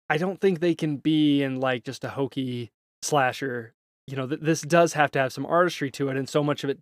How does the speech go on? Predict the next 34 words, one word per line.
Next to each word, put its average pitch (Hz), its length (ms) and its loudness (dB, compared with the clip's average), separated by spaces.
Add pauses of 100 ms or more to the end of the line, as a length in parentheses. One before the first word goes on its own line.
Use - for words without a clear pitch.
does. 220 380 8
You 131 60 -4
know, 127 60 -6
Bette 143 200 2
Davis 143 260 0
got 143 120 0
an 151 60 -2
Oscar 165 340 0
nomination, 127 580 -4
and 139 80 0
I 151 80 2
think 196 160 2
it's 202 100 2
a 196 40 8
well-deserved 143 640 4
nomination 135 640 -2
because 131 380 -4
as 127 260 -4 (760)
much 233 240 8
as 175 100 4
she 180 200 2
really 156 300 8
goes 151 200 8
off 143 180 6
the 135 60 -2
deep 139 260 0
end 127 160 2
when 123 80 -4
she's 120 220 -8
playing 139 280 -2
her 127 140 -4
crazy 139 500 2
scenes, 131 480 -4
like, 123 320 0